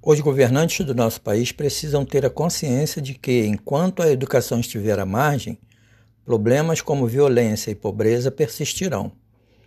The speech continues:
Assim, o lema da nossa bandeira será sempre uma ironia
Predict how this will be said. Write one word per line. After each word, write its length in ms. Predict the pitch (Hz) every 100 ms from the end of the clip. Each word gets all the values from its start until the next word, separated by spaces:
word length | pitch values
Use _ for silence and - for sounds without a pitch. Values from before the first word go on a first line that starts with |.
| _ _ -
Assim, 560 | 113 - 120 120 156 - _ _ _ _
o 80 | 123
lema 280 | 117 139 156
da 120 | 135
nossa 240 | 123 120 110
bandeira 420 | 113 104 131 131
será 300 | - 117 104
sempre 440 | - 135 147 156
uma 160 | 151 151
ironia 520 | 156 135 101 95